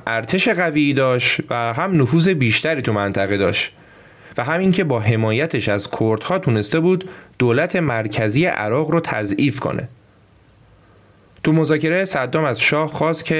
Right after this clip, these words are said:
از کردها حمایت نکنه. شاه هم گفت باشه، ولی به شرطی که یه بار برای همیشه اختلافات مرزی ایران و عراق حل بشه و ما با هم یه قرارداد بین المللی درست درمون بنویسیم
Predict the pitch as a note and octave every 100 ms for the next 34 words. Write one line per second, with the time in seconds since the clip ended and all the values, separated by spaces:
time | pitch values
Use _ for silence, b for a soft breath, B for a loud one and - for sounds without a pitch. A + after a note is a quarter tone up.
0 | D3+ A2 G#2 - G#2+ G2+ - D3 A#2+ G2+
1 | A2+ B2+ A#2+ A2+ - - - - b b
2 | b b D#3 E3+ D#3 E3 E3 D#3 - F3
3 | - A2 - _ b b b b C3 B2
4 | A2+ D#3+ F#3 G3+ F3 F3+ F3 F3 B B
5 | B2+ D3 G3+ C#3 A2+ A2 A2+ C3+ A2 G#2+
6 | A2 A2 - G3 A3 A#2 A2+ A#2 A#2 A2+
7 | E3 A#2 G#2+ A2 A2 G#2+ B2+ D#3 A2+ -
8 | A2 C3 C3+ A2 A2 A#2 F3 - D3+ F#3
9 | F#3 B2 A2 A2+ A2 A2+ B - D3+ G3
10 | F3 D#3+ F3+ F#3 F#3 A#2+ A2+ A2+ A2+ C#3+
11 | E3 A2+ G2+ A2+ A#2 A2+ A#2 A2+ A#2 A#2
12 | D#3 F#3+ F3+ B2+ A2 A2+ - A2+ A2 D3
13 | D3+ D#3 A3 G3+ F#3 F#3+ F#3 F#3